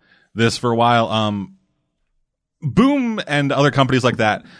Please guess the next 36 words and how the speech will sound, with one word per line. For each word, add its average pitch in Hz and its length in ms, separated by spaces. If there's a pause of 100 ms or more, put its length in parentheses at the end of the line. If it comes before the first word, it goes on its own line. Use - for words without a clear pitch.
(100)
they 202 300
have 170 500
a 120 300
long-standing 180 640
tradition 123 360
of 101 360 (340)
taking 202 380
Planet 220 300
of 208 40
the 151 160
Apes - 380 (500)
and 123 460
crossing 185 280
it 180 80
over 143 300
with 123 320 (100)
other 110 240
stuff. - 440 (2250)
Uh, 113 180
sometimes 147 600
it, 123 320
sometimes 156 400
they 110 420
don't 113 240
make 117 140
any 120 100
fucking 110 220
sense, 175 360 (360)
like 110 100
when 120 80
they 113 60
cross 123 240
over 113 100
with 98 120
Green 110 200
Lantern. 139 460